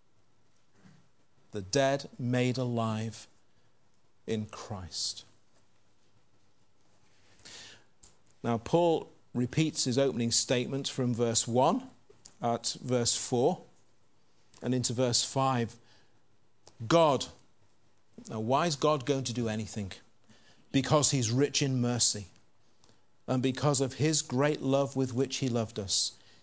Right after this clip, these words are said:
even when we were dead in trespasses, made us alive together with Christ. By grace,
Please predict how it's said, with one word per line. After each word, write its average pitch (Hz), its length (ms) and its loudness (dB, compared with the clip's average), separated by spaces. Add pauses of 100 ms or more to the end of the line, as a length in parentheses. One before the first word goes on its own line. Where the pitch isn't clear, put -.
(260)
even 190 600 4
when 147 460 4
we 156 240 2
were 165 380 4
dead 131 560 2
in 123 160 0
trespasses, 113 880 -2 (560)
made 151 600 2 (160)
us 139 420 2 (100)
alive 123 720 0
together 131 480 0
with 123 240 -2
Christ. - 640 -4 (640)
By 101 200 0
grace, 113 680 -2